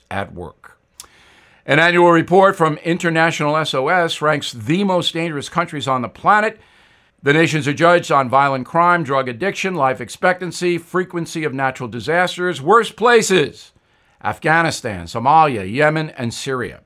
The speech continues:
Most peaceful: Greenland, Norway, Japan, Switzerland. The U S A coming in at fifteen of dangerous places, right between Canada and Australia. In a moment, listeners have their say.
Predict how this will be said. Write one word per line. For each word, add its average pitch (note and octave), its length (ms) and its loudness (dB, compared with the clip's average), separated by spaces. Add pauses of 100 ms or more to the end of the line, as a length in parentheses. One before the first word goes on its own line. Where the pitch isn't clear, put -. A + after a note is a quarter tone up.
(340)
Most D3+ 640 2
peaceful: A3 720 2 (400)
Greenland, A3+ 720 4 (400)
Norway, E3+ 680 6
Japan, G#3 520 0
Switzerland. G#3 680 0 (400)
The C3+ 100 -4
U G3 160 6
S F#3+ 160 4
A G3 120 2
coming F3 280 0
in E3 160 2
at D3 120 -2
fifteen A#3+ 1120 0 (680)
of F#2 220 -12
dangerous D#3 500 -4
places, F#3 540 -2
right D#3 160 0
between D3 360 -8
Canada A#2+ 600 -6
and G2+ 140 -8
Australia. D2 560 -14 (920)
In D#3 100 4
a F3+ 40 4
moment, G#3+ 360 4 (460)
listeners B2+ 480 -4
have C#3+ 180 2
their E3 160 -4
say. G#3 460 -2